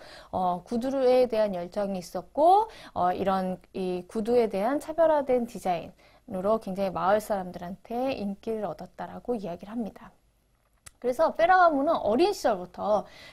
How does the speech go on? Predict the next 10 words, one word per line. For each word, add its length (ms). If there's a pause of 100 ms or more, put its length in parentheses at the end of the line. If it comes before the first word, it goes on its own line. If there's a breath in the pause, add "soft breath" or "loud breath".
굉장히 340
어린 400
나이에도 640
이 400
신발에 960
대한, 220
구두에 420
대한 260
관심이 520
있고, 500